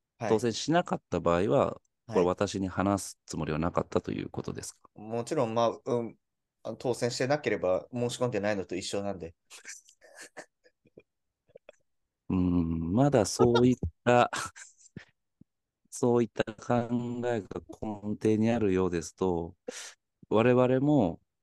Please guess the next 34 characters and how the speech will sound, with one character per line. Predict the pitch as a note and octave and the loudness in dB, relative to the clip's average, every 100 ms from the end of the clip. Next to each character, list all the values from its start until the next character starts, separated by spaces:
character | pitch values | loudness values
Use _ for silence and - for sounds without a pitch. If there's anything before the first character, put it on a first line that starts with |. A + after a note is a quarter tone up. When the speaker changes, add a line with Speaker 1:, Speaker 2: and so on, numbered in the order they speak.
| - | -8
Speaker 2:
あ | F2+ F2+ | -4 -4
の、 | E2+ E2+ | -2 -2
あ | F2+ | -2
な | F#2+ | -2
た | E2+ | -4
の | |
た | D#2+ C3+ | -2 0
め | G3+ | 2
を | D#3 | 4
思 | F2 | 2
っ | E2+ | 0
て | - | -6
で | |
す | - F#2 | -10 -6
ね。 | C3 - _ _ _ _ _ _ | -8 -10 _ _ _ _ _ _
Speaker 1:
は | G2+ | -18
い。 | F#2 - _ _ _ _ - | -18 -20 _ _ _ _ -4
Speaker 2:
あ | F2 | -2
の、 | E2 D#2+ D#2 D#2 D#2 - - - - | 0 -2 -2 -6 -6 -8 -12 -16 -18
日 | - - | -4 -2
々 | D2+ - _ _ _ _ _ | -2 -4 _ _ _ _ _
尽 | E2 F2 E2 | 0 4 4
力 | D2+ D#2+ | 2 0
し | D#2 - | -2 2
て | E2+ | 4
る | D#2 | 6
わ | D#2+ | 4
け | D#2 | 0
で | C#2 | -2
あ | C#2+ | -2
っ | - - | -4 -6
て、 | - D2+ - _ _ _ _ - | -6 -6 -8 _ _ _ _ -18
Speaker 1:
は | F2 | -16
い。 | F2+ | -16